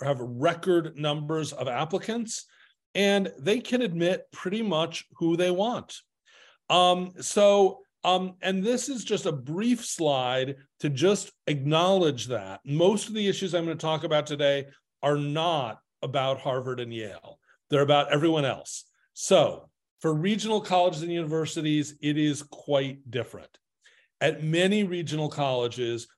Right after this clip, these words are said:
the past few years have been a struggle in terms of meeting enrollment goals. Uh, you all know that as well as I do. Um, and there's a ton of pressure on admissions departments.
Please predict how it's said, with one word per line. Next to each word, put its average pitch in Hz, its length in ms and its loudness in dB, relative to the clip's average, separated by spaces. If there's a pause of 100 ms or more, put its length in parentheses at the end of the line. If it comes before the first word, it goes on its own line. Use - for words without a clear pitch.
(100)
the 123 80 -8
past 165 340 -2
few 202 100 -4
years 147 320 0
have 131 120 -6
been 151 160 0
a 151 60 -2
struggle 160 640 -2 (400)
in 147 160 0
terms 170 420 -4
of 156 120 0
meeting 147 320 0
enrollment 160 500 0
goals. 87 400 -10 (380)
Uh, 135 100 4
you 143 360 2
all 185 160 6
know 175 220 4
that 165 400 2 (280)
as 143 180 -2
well 156 360 4
as 143 140 -2
I 156 200 4
do. 120 200 -6 (500)
Um, 147 420 2 (100)
and 165 400 -2
there's 165 240 -2
a 147 260 -2 (380)
ton 175 400 0 (100)
of 139 180 -10
pressure 139 600 -4 (380)
on 151 360 2
admissions 143 760 -4
departments. 123 760 -2